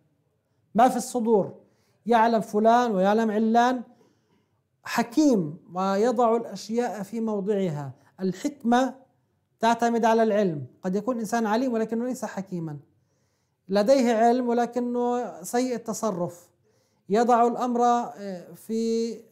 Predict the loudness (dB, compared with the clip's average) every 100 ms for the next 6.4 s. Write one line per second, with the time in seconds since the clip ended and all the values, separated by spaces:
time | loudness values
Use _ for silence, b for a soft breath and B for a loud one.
0 | -12 -2 0 2 0 -4 -4 -4 -4 -6
1 | -10 -14 _ _ _ -8 -6 -4 -4 -2
2 | -2 -2 0 0 -2 -2 0 0 -2 -2
3 | -4 -4 -6 -6 -12 b b -8 -6 0
4 | 2 2 2 2 2 2 -2 -2 0 -2
5 | -4 -10 -8 -6 0 2 4 2 0 -2
6 | -2 -2 0 0